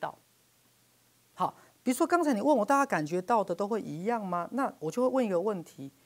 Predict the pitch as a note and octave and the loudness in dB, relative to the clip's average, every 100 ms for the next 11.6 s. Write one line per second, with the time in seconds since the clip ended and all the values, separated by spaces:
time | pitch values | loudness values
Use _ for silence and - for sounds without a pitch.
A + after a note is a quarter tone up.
0 | _ _ _ _ _ A3+ B3+ A#3 F#3 F#3+ | _ _ _ _ _ -2 2 2 2 2
1 | C4 D#4+ F3+ C#3 A3 A3+ A3+ A#3 D#3+ D#3 | 4 2 0 0 0 0 0 -2 -2 -4
2 | - G3 F3 A#2 A#2+ B2 B2 C#3 _ _ | -4 -6 -6 -10 -14 -16 -18 -20 _ _
3 | _ _ _ _ - A3+ F4+ F#4 C#4+ F4 | _ _ _ _ -2 4 6 6 2 0
4 | E4+ - F3+ D3 D3 - D3+ E3+ - D#4+ | 2 2 2 2 -4 -4 -4 -2 0 4
5 | F4+ F#4+ F4 - E3 D#3 F3+ C#4+ B3 F#3 | 4 4 2 2 0 0 0 0 -2 -2
6 | A3 C#3+ C3 F#3+ F3 - D#3 - C3 - | -4 -4 -4 -4 -4 -8 -8 -6 -6 -10
7 | _ _ - E4+ E4 E4+ B3 D#4 C4+ - | _ _ 4 6 8 6 4 2 -2 0
8 | E4+ A#3 E3 E3+ - D#3+ E3 - A#3+ C3 | 0 2 0 -2 -2 -2 -2 -4 -6 -6
9 | _ _ _ - A#3+ B3+ G#3+ - _ _ | _ _ _ -4 -4 -2 -8 -10 _ _
10 | _ _ _ - D#3 C#3 _ - D4 - | _ _ _ -6 -6 -6 _ -4 -4 -4
11 | - - C4+ C4+ C4+ | -10 -2 4 4 4